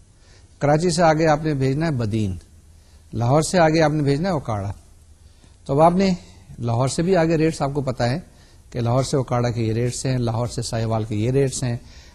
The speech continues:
and لاہور سے ملتان کے یہ ریٹس ہیں۔ تو یہ جب آپ ایڈیشن کر رہے ہوتے ہیں تو یہ کاسٹ ایڈیشن ہو رہی ہوتی ہے،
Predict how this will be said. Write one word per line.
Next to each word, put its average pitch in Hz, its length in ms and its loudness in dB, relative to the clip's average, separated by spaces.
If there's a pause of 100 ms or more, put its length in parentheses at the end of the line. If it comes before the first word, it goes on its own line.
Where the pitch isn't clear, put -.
(120)
and 185 120 0
لاہور 143 360 4
سے 170 140 -2
ملتان 123 380 -2
کے 113 140 -6
یہ 104 60 -2
ریٹس 98 300 -10
ہیں۔ 95 80 -8 (580)
تو 143 80 -2
یہ 175 80 4
جب 196 140 4
آپ 151 140 0
ایڈیشن 156 400 0
کر 196 120 4
رہے 180 80 4
ہوتے 165 200 2
ہیں 170 80 0
تو 170 80 -2
یہ 165 80 2
کاسٹ 147 340 0
ایڈیشن 135 300 -2
ہو 123 120 0
رہی 120 100 0
ہوتی 98 300 -4
ہے، 98 60 -10